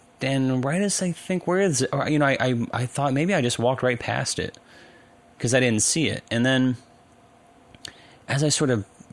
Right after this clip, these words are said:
trace back, I realize I'm looking at where it used to be, and it's just empty.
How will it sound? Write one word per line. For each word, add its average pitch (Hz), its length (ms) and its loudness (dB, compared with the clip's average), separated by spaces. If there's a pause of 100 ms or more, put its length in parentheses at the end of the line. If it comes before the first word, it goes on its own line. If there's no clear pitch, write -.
(360)
trace 147 360 0
back, 147 360 2
I 113 100 2
realize 120 460 2
I'm 107 260 0
looking 131 320 0
at 98 120 0
where 107 220 2
it - 100 -4
used 110 420 -2
to 104 60 -2
be, 113 380 -4 (960)
and 113 120 0
it's 110 120 -2
just - 240 -2
empty. 123 400 -4